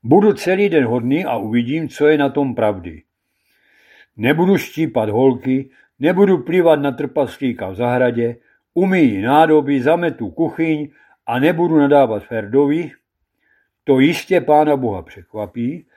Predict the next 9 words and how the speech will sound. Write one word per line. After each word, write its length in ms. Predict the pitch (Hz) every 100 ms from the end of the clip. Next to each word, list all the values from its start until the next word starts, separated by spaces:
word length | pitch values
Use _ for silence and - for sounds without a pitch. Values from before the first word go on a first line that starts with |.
| _ -
a 120 | 107
udělá 380 | 139 147 175 180
mi 160 | 160 135
nějakou 480 | 143 143 143 135
radost. 460 | 123 107 92 85 - _ _ _ _ _ _ _ _ _ _ _ _ _ -
To 140 | 147
pak 280 | 151 190 131
bude 300 | 147 147 107
znamení, 760 | 95 110 117 113 113 147 190